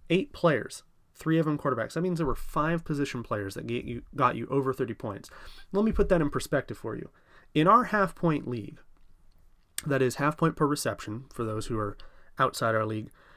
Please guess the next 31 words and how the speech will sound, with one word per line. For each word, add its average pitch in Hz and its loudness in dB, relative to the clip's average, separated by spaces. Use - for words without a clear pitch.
a 135 2
perfect - -2
team, 165 0
meaning 135 2
top - 0
to 175 2
bottom, 127 2
the - -2
best 127 -2
players 139 2
you 131 -2
could 139 -2
have 110 -6
played, 143 -4
would 143 2
have 143 0
scored 139 0
you 113 -4
two 170 0
hundred 147 0
and 117 -6
fifty-seven 123 -6
point - -6
five 107 -4
points 101 -6
in 123 -8
half 107 -4
point 101 -8
P 107 -10
P 117 -8
R. - -8